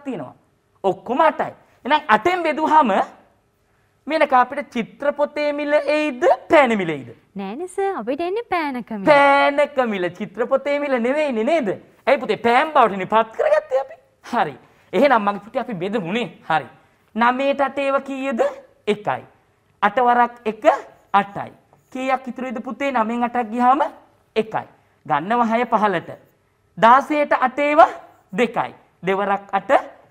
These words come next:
Speaker 1: දාසයයි. දාසයෙන් දාසයක් බිඳුවයි.
Speaker 2: අපි
Speaker 1: සත-
Speaker 2: සර් අර තියෙන බිඳු දෙක පොඩ්ඩක් කපලා පෙන්නමුද? නැත්නම් අපේ පොඩ ටිකක් පටලව ගන්න
Speaker 1: ඔව්,
Speaker 2: පොඩ.
Speaker 1: හරි. මේ බිඳු දෙක පුතේ මේනකා මෙහිමයි. මෙතන මං ඒකටත් උත්තරයක් කියන්නම්. මයි පුතේ,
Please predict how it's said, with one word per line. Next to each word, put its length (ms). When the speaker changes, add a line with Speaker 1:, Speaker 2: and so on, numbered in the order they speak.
Speaker 1:
දාසයයි. 560
දාසයෙන් 500
දාසයක් 500
බිඳුවයි. 500
Speaker 2:
අපි 220
Speaker 1:
සත- 100
Speaker 2:
සර් 180
අර 220
තියෙන 340
බිඳු 300
දෙක 160
පොඩ්ඩක් 360
කපලා 360
පෙන්නමුද? 440
නැත්නම් 400
අපේ 200
පොඩ 220
ටිකක් 280
පටලව 420
ගන්න 160
Speaker 1:
ඔව්, 180
Speaker 2:
පොඩ. 120
Speaker 1:
හරි. 220
මේ 200
බිඳු 360
දෙක 260
පුතේ 280
මේනකා 380
මෙහිමයි. 340
මෙතන 440
මං 200
ඒකටත් 300
උත්තරයක් 320
කියන්නම්. 340
මයි 180
පුතේ, 340